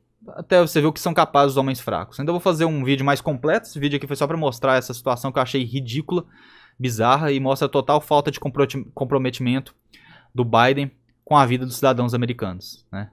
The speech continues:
Que checando o relógio durante as,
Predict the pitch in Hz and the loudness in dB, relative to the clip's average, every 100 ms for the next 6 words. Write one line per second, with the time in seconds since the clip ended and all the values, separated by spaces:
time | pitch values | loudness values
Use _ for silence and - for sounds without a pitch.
0 | _ 123 117 123 - 165 151 151 123 131 | _ -10 -4 -4 -2 -2 2 2 4 2
1 | 135 139 131 131 - - - - - _ | 2 0 2 0 -4 -12 -18 -20 -20 _
2 | - - - 110 110 - - - | -20 -20 -10 -4 -4 -6 -14 -16